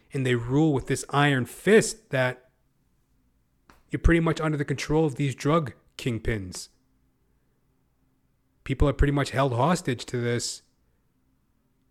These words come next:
evil empire. Very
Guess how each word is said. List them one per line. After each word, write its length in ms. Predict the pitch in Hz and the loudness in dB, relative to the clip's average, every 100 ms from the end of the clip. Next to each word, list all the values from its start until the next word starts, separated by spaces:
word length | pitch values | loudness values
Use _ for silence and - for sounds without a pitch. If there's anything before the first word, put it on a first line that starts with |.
| _ - | _ -8
evil 360 | 135 127 127 | -6 -2 -2
empire. 580 | 127 160 131 110 95 - - _ _ _ _ _ _ _ _ _ _ _ _ _ _ _ _ _ _ _ _ _ _ _ _ _ _ _ _ _ _ _ _ _ _ _ _ _ _ _ _ | -2 -2 -2 -2 -6 -12 -20 _ _ _ _ _ _ _ _ _ _ _ _ _ _ _ _ _ _ _ _ _ _ _ _ _ _ _ _ _ _ _ _ _ _ _ _ _ _ _ _
Very 580 | - 139 147 160 165 | -2 0 0 0 -2